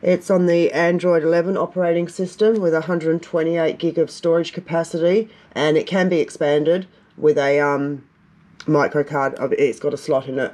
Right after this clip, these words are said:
which is always very cool. It has Bluetooth, uh, four G, Wi-Fi, and U S B C, uh, nano sim, and it comes with a two-year warranty. So I'm gonna get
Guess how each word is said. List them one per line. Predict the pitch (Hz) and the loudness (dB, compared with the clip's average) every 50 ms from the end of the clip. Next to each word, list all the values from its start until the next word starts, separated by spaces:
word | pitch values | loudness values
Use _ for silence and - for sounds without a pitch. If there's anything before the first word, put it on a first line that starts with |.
| - - | -10 -10
which | - - - - | -10 -8 -8 -8
is | 123 120 | -4 -2
always | 127 135 131 120 123 123 | 0 2 2 2 0 0
very | 120 135 131 127 127 123 | -2 0 0 0 0 -2
cool. | - - - 165 175 190 196 190 185 185 - - - - - - - - - | -4 -4 -2 0 2 2 2 0 -2 -4 -8 -16 -20 -20 -20 -20 -20 -10 -2
It | 190 190 | 0 2
has | 208 190 165 | 2 2 0
Bluetooth, | 147 - 190 196 208 220 214 - 247 269 320 311 - - _ _ _ _ _ _ _ _ _ _ _ _ _ - - - - - - _ _ - - - - - | 0 0 2 2 2 2 2 0 0 0 0 -2 -4 -10 _ _ _ _ _ _ _ _ _ _ _ _ _ -20 -20 -20 -20 -20 -20 _ _ -20 -20 -16 -4 0
uh, | 180 180 180 180 | 2 2 4 2
four | - - 247 233 226 220 | 2 4 4 4 4 4
G, | - 214 214 220 233 226 | 4 2 2 4 4 2
Wi-Fi, | 196 180 190 196 202 208 202 - - 208 202 202 202 202 196 196 196 - - | -2 -2 0 0 0 -2 -2 -4 -2 0 2 2 2 2 2 2 0 0 -2
and | 175 175 175 175 165 | -2 -2 -2 0 0
U | 180 175 | 2 2
S | 170 165 - | 2 0 0
B | - 180 165 165 | -2 -2 -2 -2
C, | - - - - 190 190 185 185 185 180 180 180 185 185 - _ _ _ _ _ _ _ _ _ - | -4 -6 -4 -2 0 2 4 4 4 2 2 0 -2 -4 -8 _ _ _ _ _ _ _ _ _ -6
uh, | 117 151 156 160 160 160 165 | -2 0 0 2 2 2 2
nano | 175 202 214 208 202 190 | 2 2 2 2 2 0
sim, | 196 - 254 285 311 370 349 277 - _ _ _ _ _ _ _ | 0 0 2 4 4 2 2 -2 -6 _ _ _ _ _ _ _
and | - 165 165 | -2 0 0
it | 120 - | 0 0
comes | - 208 196 196 - | 0 0 0 0 -2
with | 185 185 175 | -2 -2 -2
a | 170 | -2
two-year | 170 - - 196 185 185 180 175 170 170 | -4 -2 0 0 2 2 2 4 4 2
warranty. | 165 156 160 156 156 156 160 156 - 160 143 131 135 - - - _ _ _ _ _ - _ - - - - - - - - - - - - - - - - - - - _ _ - - - _ _ - - - - - - - - - - - - - | 2 2 2 2 2 2 0 -2 -2 -2 -2 -2 -2 -4 -10 -18 _ _ _ _ _ -20 _ -20 -20 -20 -20 -20 -20 -20 -20 -20 -20 -20 -20 -20 -20 -20 -20 -20 -20 -20 _ _ -20 -20 -20 _ _ -20 -20 -20 -20 -20 -20 -20 -20 -20 -20 -20 -20 -2
So | - 196 196 | 2 2 4
I'm | 190 - 214 240 247 | 4 4 4 4 2
gonna | 226 202 190 | 2 2 0
get | 185 208 190 - - - | 0 0 0 0 -2 -6